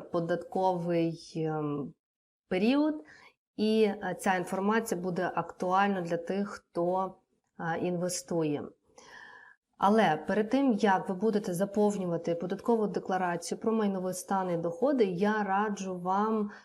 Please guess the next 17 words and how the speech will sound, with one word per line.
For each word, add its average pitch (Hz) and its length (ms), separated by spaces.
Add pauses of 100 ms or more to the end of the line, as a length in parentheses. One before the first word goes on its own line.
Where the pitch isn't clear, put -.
сформувати, 196 1300 (380)
е, 180 140
довідку 208 720
про 202 300
суму 220 440
виплачених 190 680
доходів. 165 640 (180)
Це 214 280
можна 226 400
зробити 180 580
через 180 640
ДІЮ 180 680 (260)
або 202 580 (260)
через 214 760 (140)
електронний 202 760
кабінет, 185 640 (480)
е, 175 500